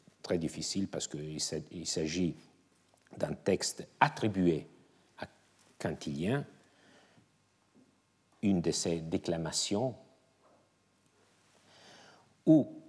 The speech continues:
Quintilien dit, ou l'auteur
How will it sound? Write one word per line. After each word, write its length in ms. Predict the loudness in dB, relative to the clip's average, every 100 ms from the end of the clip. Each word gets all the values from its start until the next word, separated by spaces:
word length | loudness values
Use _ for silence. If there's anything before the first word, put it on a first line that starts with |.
| -4
Quintilien 580 | -2 0 0 2 2
dit, 440 | 0 0 2 2 0 -10 -20 _ _ -20 -18
ou 160 | -14 -14 -16 _ _ _ _ _ -20 -14
l'auteur 600 | -10 -10 -4 -2 -2